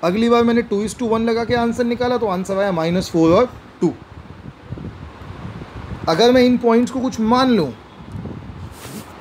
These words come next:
इसको सपोज मैं मान लेता हूँ कि ये मेरा point सी है, तो ये सी आ गया,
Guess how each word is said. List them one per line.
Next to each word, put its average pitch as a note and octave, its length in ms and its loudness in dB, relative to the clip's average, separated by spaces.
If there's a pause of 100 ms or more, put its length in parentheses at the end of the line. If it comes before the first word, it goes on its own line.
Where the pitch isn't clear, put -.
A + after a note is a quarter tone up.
इसको E3+ 280 2
सपोज G3+ 380 4
मैं G#3 100 0
मान F#3 220 2
लेता F#3+ 200 0
हूँ G3 80 -4
कि G3 60 -6
ये F#3 180 2
मेरा G3 220 2
point G3 340 -2
सी - 300 -2
है, D3+ 200 4 (480)
तो D#3+ 60 0
ये E3 140 4
सी D#3+ 220 -2
आ E3+ 100 4
गया, F#3+ 240 0